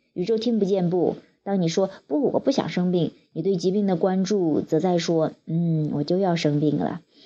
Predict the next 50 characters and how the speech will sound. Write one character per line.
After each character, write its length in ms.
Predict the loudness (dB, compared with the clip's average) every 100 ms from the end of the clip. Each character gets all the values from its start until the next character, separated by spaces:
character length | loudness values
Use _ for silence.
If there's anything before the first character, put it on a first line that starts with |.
| -20 -20 _ _ _ _
你 80 | -2
的 100 | 0
关 220 | 0 0
注 140 | 0
力 180 | 0 0
的 80 | 0
所 240 | 0 0
在， 240 | 2 2 0 -2 -8 _ _
所 240 | -6 -2 0
在 220 | 0 0
处 440 | -2 -2 0 2
将 240 | 2 0 2
会 100 | 0
吸 260 | 0 0
引 200 | 2 0
它 160 | -2 -2
的 100 | 0
本 300 | 0 -2 -4
质。 260 | -2 -2 -4 _ _ -10
当 160 | -2
你 80 | 0
说 280 | 0 0 0 -2
“我 140 | -2 0
想 160 | 0
要 140 | 0 2
钱， 360 | 2 2 0 -4 -8
但 180 | -2 0
我 100 | 2
终 220 | 2 0 2
究 200 | 0 2
得 220 | 2 0
不 100 | 2
到”， 280 | 2 2 0 _ _
你 120 | -4
对 120 | -2
匮 220 | 0 0
乏 180 | 0 0
的 80 | 0
关 280 | 2 0 2
注 360 | 2 2 2 0
则 140 | 0
在 200 | 2 2
说 320 | 2 0 0 -4 -12
“来 200 | -6 0
吧， 260 | 0 -2 -6 _
没 220 | -2 -2
钱 260 | -2 -2 0
的 80 |
生 220 | 2 0 -2
活”。 320 | -2 -4